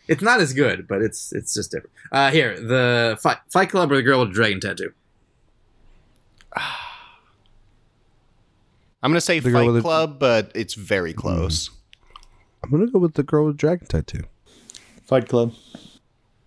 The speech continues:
Speaker 1: Fight
Speaker 3: But
Speaker 1: Club.
Speaker 3: both are very, both are very good, and it's very close.
Speaker 1: Yep, yep.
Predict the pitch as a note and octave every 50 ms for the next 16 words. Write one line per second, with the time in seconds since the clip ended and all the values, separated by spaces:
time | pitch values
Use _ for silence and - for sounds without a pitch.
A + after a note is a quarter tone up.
0 | _ _ _ _ _ _ _ _ _ _ _ - - D3 A#2+ A2 - G2+ F#2+ F#2+
1 | A2+ B2+ - - G#2 F#2+ A#2 B2 B2+ A#2+ F2 A#2 B2 C#3 C#3+ D3 C3+ A#2 B2 C3
2 | C#3+ C#3+ B2+ A#2+ B2+ B2 A#2 A2 A2 G#2+ G2 F2 - - F#2 G#2 G2+ G2 F#2 -
3 | - F#2 D2+ - - - - - - - _ _ _ _ _ - - A2 A2+ B2
4 | A#2+ - C3 C3 D3+ F3 -